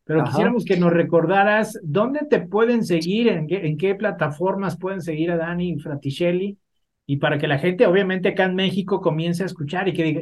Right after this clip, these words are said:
Speaker 1: "Ah, caray, ¿qué onda? Mira, pues vamos a escucharlo, se oye bien". <laughs>
Speaker 2: Sí, súper, eso es lo más, mi sueño más grande es entrar a México. Así que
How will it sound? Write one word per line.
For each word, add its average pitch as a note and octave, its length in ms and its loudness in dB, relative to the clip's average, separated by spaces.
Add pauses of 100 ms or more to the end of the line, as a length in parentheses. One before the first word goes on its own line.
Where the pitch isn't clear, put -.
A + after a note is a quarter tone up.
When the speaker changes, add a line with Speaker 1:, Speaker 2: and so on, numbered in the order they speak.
(140)
Speaker 1:
"Ah, - 140 -12 (180)
caray, G#3 320 -4
¿qué G3+ 160 -4
onda? A#3 360 -4
Mira, A#3 280 -2
pues F#3 140 -6
vamos G#3+ 180 -2
a - 60 -14
escucharlo, A3+ 800 0
se F3+ 100 0
oye A#3+ 220 2
bien". B3 460 -2
<laughs> D#3+ 420 -2 (420)
Speaker 2:
Sí, A#2 40 -4 (320)
súper, C3 520 6 (160)
eso C#3+ 180 6
es E3+ 100 8
lo D3+ 260 10
más, F3+ 340 4 (600)
mi D#3 180 4
sueño G#3 380 6
más G#3+ 100 6
grande G#3 340 6
es F3 60 8
entrar F3 260 8
a E3 40 2
México. C3 420 -4 (760)
Así C3+ 200 2
que D3+ 100 8